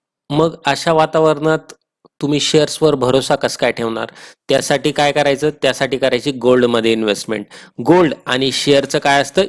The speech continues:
इन्व्हर्सली प्रपोर्शन असतं. जेव्हा शेअर मार्केट वरती जातं तेव्हा गोल्ड खाली येत असतं आणि जेव्हा गोल्ड खाली जात असतं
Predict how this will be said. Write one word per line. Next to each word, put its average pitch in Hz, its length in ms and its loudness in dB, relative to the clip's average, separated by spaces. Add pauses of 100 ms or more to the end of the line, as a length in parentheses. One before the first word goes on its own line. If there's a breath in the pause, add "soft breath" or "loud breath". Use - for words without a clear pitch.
इन्व्हर्सली 151 560 0
प्रपोर्शन 131 600 -2
असतं. - 280 -4 (400 loud breath)
जेव्हा 135 360 2
शेअर 170 320 0
मार्केट 147 520 -2
वरती 202 400 -2
जातं 160 280 -2
तेव्हा 180 340 0
गोल्ड 156 460 2
खाली 123 320 -2
येत 117 140 0
असतं - 280 -4 (300 loud breath)
आणि 131 200 -2
जेव्हा 147 300 2
गोल्ड 151 420 2
खाली 143 240 -2
जात 151 220 0
असतं 147 260 -2